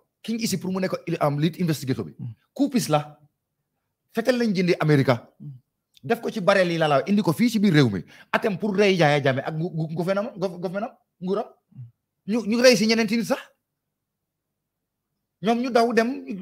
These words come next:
Speaker 1: bañ demee Angal-, euh, am, America, si lañ leen téye jàpp leen.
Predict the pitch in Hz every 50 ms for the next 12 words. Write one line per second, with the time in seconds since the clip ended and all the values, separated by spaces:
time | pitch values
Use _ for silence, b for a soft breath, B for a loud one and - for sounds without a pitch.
0 | 180 190 190 240 240 233 240 240 240 - - 262 269 208 208 190 - 190 202 -
1 | - 180 180 - 190 190 185 170 156 151 135 - 233 226 233 233 240 220 - 247
2 | 240 247 254 214 240 214 220 240 247 -